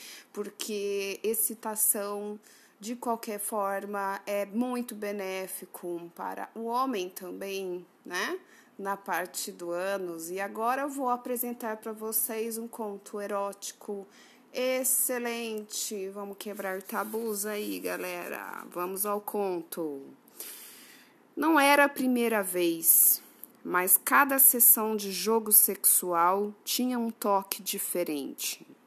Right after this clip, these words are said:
Ela sentia uma grande atração pelas nádegas de seu amante. Sempre as havia achado extremamente provocantes. Seus glúteos duros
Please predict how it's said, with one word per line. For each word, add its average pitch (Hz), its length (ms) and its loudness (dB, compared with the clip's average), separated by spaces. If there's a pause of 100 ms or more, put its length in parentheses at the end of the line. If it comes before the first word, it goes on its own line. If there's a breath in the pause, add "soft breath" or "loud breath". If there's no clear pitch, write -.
(720 loud breath)
Ela 262 260 6
sentia 240 720 4
uma 220 280 2
grande 214 680 2
atração 202 640 6
pelas 185 420 2
nádegas 180 800 2
de 170 140 -2
seu 165 320 8
amante. 139 760 -2 (840 loud breath)
Sempre 415 640 8
as 262 240 8
havia 220 440 2
achado 185 680 4
extremamente 247 840 4
provocantes. 185 1200 2 (580 loud breath)
Seus - 360 4
glúteos 156 500 -2
duros 170 880 2